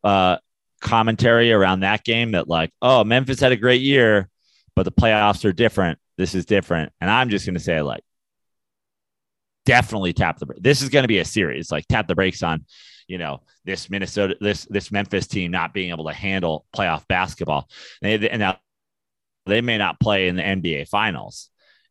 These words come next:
And as a two seed, you know, you're sort of expected at least to go to the conference finals. They may not play in the conference finals, but they're a young team that is going to be sticking around for a long time. And yeah, they're gonna take their playoff lumps. But, like, I'm almost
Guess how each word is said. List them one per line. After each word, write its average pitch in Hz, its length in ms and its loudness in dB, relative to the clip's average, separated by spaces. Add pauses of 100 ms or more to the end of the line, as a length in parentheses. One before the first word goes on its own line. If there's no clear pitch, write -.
And 87 220 -2
as 80 140 -2
a 85 60 -4
two 113 240 0
seed, 90 380 -2 (100)
you 92 140 0
know, 82 120 0
you're 85 240 0
sort 101 260 2
of 85 80 0
expected 90 440 -4
at 82 60 -4
least 87 220 -4
to 85 80 -8
go 85 80 0
to 78 80 -2
the 78 60 -8
conference 101 360 -2
finals. 76 220 -4
They 120 120 0
may 123 120 0
not 95 220 -2
play 92 180 2
in 76 80 -6
the 78 60 -10
conference 104 420 -2
finals, 71 420 -8
but 98 140 0
they're 147 160 6
a 104 40 2
young 107 300 0
team 101 460 -2 (500)
that 87 420 -2
is 82 640 -2 (500)
going 104 320 0
to 92 340 0
be 98 300 -2
sticking 98 340 -4
around 90 280 0
for 87 100 -4
a 82 80 0
long 85 260 0
time. 123 300 -2
And 156 80 -6
yeah, 165 160 2
they're 101 160 0
gonna 107 200 -2
take 127 200 -4
their 92 120 0
playoff 82 440 -2
lumps. 71 420 -6 (420)
But, 107 120 0
like, 101 360 -2 (320)
I'm 147 200 0
almost 131 400 0